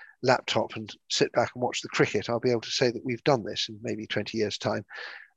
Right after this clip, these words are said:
Um, and, um, I hope to raise a, a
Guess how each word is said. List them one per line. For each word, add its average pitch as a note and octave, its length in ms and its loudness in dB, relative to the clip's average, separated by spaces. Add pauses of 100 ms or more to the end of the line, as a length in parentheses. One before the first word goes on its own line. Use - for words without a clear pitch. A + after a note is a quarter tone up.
Um, A2 400 -2
and, A#2 320 -4
um, A2+ 280 4
I A#2 60 -2
hope A#2+ 240 0
to - 140 -6
raise A2+ 280 4
a, G#2 100 0 (180)
a A2 160 -2